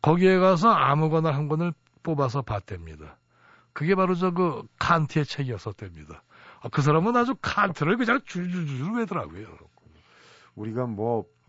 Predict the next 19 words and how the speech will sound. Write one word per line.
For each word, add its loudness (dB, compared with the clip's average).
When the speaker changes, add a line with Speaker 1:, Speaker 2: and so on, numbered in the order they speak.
Speaker 2:
어, -16
세계적인 -8
그 -10
기관들이 -4
많이 -8
있는데 -6
대학 -4
평가라면은 -4
중국에 -2
있는 -4
대학들이 -10
Speaker 1:
네. -4
Speaker 2:
상위권에 -4
많이 -10
들어갑니다. -10
Speaker 1:
네. -10
Speaker 2:
그래서 -8
그럴 -2
때마다 2